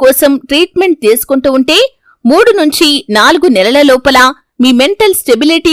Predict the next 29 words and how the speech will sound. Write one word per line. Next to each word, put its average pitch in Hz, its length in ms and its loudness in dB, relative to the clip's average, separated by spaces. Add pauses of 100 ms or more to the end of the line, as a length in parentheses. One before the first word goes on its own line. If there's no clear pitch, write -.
(120)
కోసం 262 280 0 (120)
వాడే 220 260 2 (240)
మందులు 254 340 0 (140)
పూర్తిగా 302 420 0 (100)
మానేస్తారు. 185 540 -2 (520)
అలాగే 392 320 2
మీ 294 80 0 (120)
చెవి 349 280 2
ప్రాంతంలో 311 520 2 (160)
పెద్ద 277 180 0 (100)
పెద్ద 339 180 0 (100)
రంధ్రాలు 240 400 0 (120)
ఉంటే 254 240 -2
కనుక 285 200 0 (580)
అవి 320 160 2 (140)
ఎలాంటి 311 360 0 (240)
ఆపరేషన్ 349 560 0
లేకుండా 247 380 -2 (100)
కూడా 214 260 2
నయమవుతాయి. 208 540 0 (540)
మీకు 349 300 2
నిద్రలేమి 294 540 0 (120)
సమస్య 294 360 -2 (100)
ఉంటే 277 200 0 (240)
మీ 233 80 0 (120)
నిద్రలేమి 285 540 2 (120)
సమస్య 233 380 -2 (100)
తొలగిపోతుంది. 208 680 -2 (720)
అలాగే 349 240 2